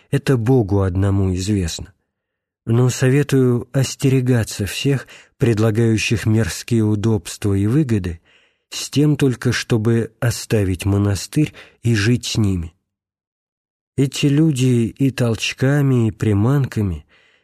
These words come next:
не престанут беспокоить всех, желающих поработать Господу искренно.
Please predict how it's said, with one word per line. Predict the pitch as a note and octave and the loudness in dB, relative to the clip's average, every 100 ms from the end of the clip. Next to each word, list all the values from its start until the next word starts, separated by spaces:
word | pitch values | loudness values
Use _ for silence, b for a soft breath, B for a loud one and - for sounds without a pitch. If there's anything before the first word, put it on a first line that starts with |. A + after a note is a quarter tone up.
| - | 0
не | B2+ | 0
престанут | C3+ D3+ - - E3+ B2 F#2+ | 2 0 0 0 2 2 0
беспокоить | G2 - A2 G#2 C3 A#2+ F#2 - b b b | -2 -2 -4 -4 -2 -2 -2 -8 b b b
всех, | - - B2 C3 - - | -12 -4 0 0 -2 -4
желающих | G#2+ A2 A2 A#2 A2 F#2+ A2 F#2 | 0 2 2 2 0 0 -2 -4
поработать | - G#2+ G#2 G#2+ A2 G2 F#2+ | -2 0 0 0 -2 -4 -2
Господу | A2 G2+ - G2+ F2+ G2 | 0 0 -2 -4 -4 -4
искренно. | A2 G2+ - - F2 D#2 D2 | -4 -4 -6 -6 -4 -6 -12